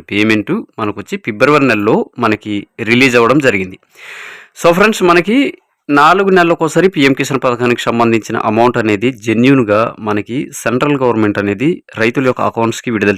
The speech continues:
చేయడం జరుగుతుంది. అయితే మనకొచ్చి ఫిబ్రవరి నెల నుండి మనం చూసుకున్నట్టయితే ఖచ్చితంగా జూన్ నెలలో మనకైతే పీఎం కిసాన్ పథకానికి సంబంధించిన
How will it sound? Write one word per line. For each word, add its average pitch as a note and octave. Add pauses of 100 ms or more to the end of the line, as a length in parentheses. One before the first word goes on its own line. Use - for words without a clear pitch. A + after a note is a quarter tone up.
చేయడం G2+
జరుగుతుంది. F2+ (760)
అయితే A#2+ (300)
మనకొచ్చి D#3+ (200)
ఫిబ్రవరి D#3+
నెల D#3+
నుండి D3+
మనం C#3
చూసుకున్నట్టయితే C3
ఖచ్చితంగా C#3
జూన్ A#2
నెలలో A2
మనకైతే A2
పీఎం G#2+
కిసాన్ G#2+
పథకానికి G2+
సంబంధించిన G2